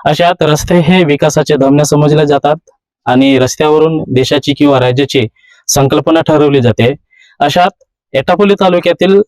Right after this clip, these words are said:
सरखेडा ग्रामपंचायत अंतर्गत येत असलेल्या गोटेटोला या गावात, आ, आज आपण पोहोचलेलो आहे आणि यातल्या जे नागरिकांनी प्रसार माध्यमातून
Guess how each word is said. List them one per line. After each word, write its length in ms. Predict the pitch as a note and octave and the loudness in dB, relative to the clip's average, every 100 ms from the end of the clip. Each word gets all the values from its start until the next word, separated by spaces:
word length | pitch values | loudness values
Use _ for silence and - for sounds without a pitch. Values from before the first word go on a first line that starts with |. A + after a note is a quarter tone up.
| - | -4
सरखेडा 500 | - D#3 D#3+ F#3+ G3+ | -2 -2 0 0 0
ग्रामपंचायत 540 | E3 D#3+ D3+ D#3 D#3+ D3+ | 0 0 0 0 0 0
अंतर्गत 460 | C#3+ D3 C#3 D3+ - | 0 0 0 0 0
येत 200 | C#3+ C3+ | -2 -2
असलेल्या 460 | C#3 D3 C#3+ C3 C3 C#3 _ _ _ A#2+ | -2 0 0 2 0 -4 _ _ _ 0
गोटेटोला 580 | D3+ F#3+ F#3 F#3+ F#3 F#3+ - | 0 0 0 0 0 -2 -4
या 180 | C#3 D3+ | -2 0
गावात, 340 | D3+ D3+ D3 D#3 - _ _ _ - | 0 0 0 -2 -6 _ _ _ -4
आ, 340 | B2+ - - | 0 0 0
आज 220 | D3 D3 - _ - - | -2 -4 -10 _ -20 -6
आपण 260 | B2 E3 D3+ | -2 0 0
पोहोचलेलो 500 | D#3 E3 F#3 F3 D#3+ | 0 0 2 2 2
आहे 280 | C#3 C#3+ E3 - _ | 0 0 -2 -8 _
आणि 300 | C3+ D3 D3 | 0 0 0
यातल्या 280 | C3+ - D3+ | -2 0 0
जे 120 | D3+ | 0
नागरिकांनी 600 | D3+ C#3 D3 D3+ E3 E3 | 0 0 0 0 0 0
प्रसार 360 | F3 C#3+ C3+ D3+ | 0 -2 -2 0
माध्यमातून 640 | C#3+ C#3 D3+ D3+ D#3+ C#3 | 0 2 2 2 0 -2